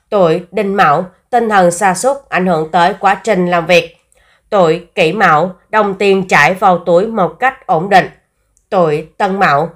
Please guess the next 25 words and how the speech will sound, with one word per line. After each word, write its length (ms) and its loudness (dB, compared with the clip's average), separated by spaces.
sức 260 -12
khỏe 340 0
chưa 140 -4
được 340 -2
cân 280 0
bằng 260 -2
tốt. 320 -2
Tuổi 440 0
Quý 180 0
Mão, 340 0
chú 160 0
ý 180 0
giữ 180 0
gìn 280 -2
sức 280 -8
khỏe, 300 0
tránh 280 -2
làm 200 -4
việc 320 -4
quá 220 0
sức. 300 -2
Con 140 2
số 260 2
may 240 0
mắn, 320 -2